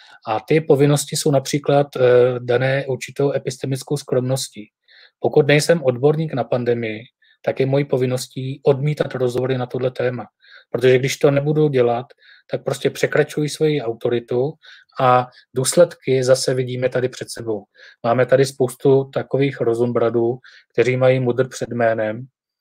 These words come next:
a úplně klidně vykládají v médiích naprosté nehoráznosti. A to je taky morální selhání. Morální selhání těch lidí,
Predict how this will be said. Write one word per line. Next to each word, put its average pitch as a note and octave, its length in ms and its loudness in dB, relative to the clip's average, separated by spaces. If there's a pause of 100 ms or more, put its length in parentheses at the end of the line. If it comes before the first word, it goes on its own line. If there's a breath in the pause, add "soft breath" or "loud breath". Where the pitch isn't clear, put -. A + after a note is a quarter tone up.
(340)
a A#2+ 300 6 (160)
úplně D#3+ 340 0
klidně C3+ 480 0
vykládají B2+ 760 0
v B2 60 -10
médiích A#2+ 520 -4
naprosté B2 420 -4
nehoráznosti. A2+ 840 -4 (640 loud breath)
A - 60 -2
to D3 140 2
je E3 80 8
taky E3+ 240 -2
morální B2+ 420 2
selhání. A2 520 -6
Morální C#3+ 360 0
selhání D3+ 400 -2
těch D#3 220 -6
lidí, A#2 360 -12